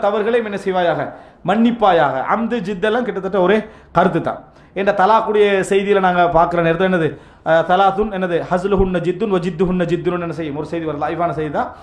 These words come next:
அதாவது மூன்று விஷயங்கள் வந்து, அஹ், அவருடைய விளையாட்டு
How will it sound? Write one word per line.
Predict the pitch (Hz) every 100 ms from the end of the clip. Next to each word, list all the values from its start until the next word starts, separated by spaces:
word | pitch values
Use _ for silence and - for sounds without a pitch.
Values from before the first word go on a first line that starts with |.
| - - -
அதாவது | 165 202 208
மூன்று | 202 220 208 196
விஷயங்கள் | 208 202 190 185
வந்து, | 202 240 226 - - -
அஹ், | 165 165 160 160 151 147
அவருடைய | 156 190 185
விளையாட்டு | 185 226 220